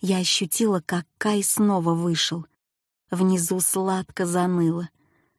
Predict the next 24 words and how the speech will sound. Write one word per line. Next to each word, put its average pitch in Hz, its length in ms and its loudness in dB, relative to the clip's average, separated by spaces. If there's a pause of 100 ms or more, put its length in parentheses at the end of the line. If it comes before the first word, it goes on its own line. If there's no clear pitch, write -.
(220)
Мельком 180 580 4
взглянув 175 520 0
в - 140 -16
противоположный 180 880 0
угол 170 340 0
комнаты, 202 640 -2 (360)
увидела 202 500 4
Рику, 208 440 0 (320)
тоже 180 320 4
прижатую 190 720 0
к - 120 -14
полкам. 175 640 0 (480)
Майкл 190 540 2 (260)
раскрыл 202 580 2
её 170 220 2
для 170 180 0
себя — 185 480 0 (320)
слегка 208 540 2
отодвинув 185 640 0
ногу 202 400 2
и 170 120 2
придерживая 180 800 2
за 180 140 0
колено, 196 580 4